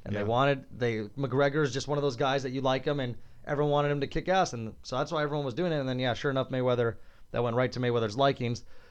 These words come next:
Speaker 1: But, um, but anyway, I think, uh, like I said, I'm not gonna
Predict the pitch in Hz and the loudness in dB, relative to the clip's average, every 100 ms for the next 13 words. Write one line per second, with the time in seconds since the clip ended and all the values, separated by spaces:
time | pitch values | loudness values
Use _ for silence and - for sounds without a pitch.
0 | - 139 180 175 160 139 117 104 123 - | -6 8 10 12 10 8 4 0 -10 -18
1 | - - - - - - - - 120 143 | -20 -20 -20 -20 -20 -20 -20 -14 2 4
2 | 165 147 123 131 165 135 139 117 104 - | 6 6 6 4 2 4 6 6 2 -4
3 | - - - - - 151 135 131 117 139 | -16 -18 -20 -20 -2 2 4 4 4 4
4 | 143 123 120 104 107 | 4 2 0 -2 -4